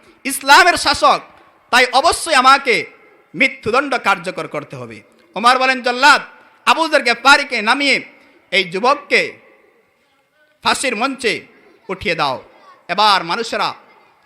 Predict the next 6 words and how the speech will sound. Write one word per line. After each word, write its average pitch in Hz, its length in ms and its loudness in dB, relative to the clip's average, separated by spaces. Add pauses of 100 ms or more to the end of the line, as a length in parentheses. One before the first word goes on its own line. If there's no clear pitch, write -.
কান্না 226 360 -2
শুরু 254 220 -10
করলো 160 400 -8 (400)
যে 240 80 0
একজন 269 480 2 (2000)
যুবক, 285 360 4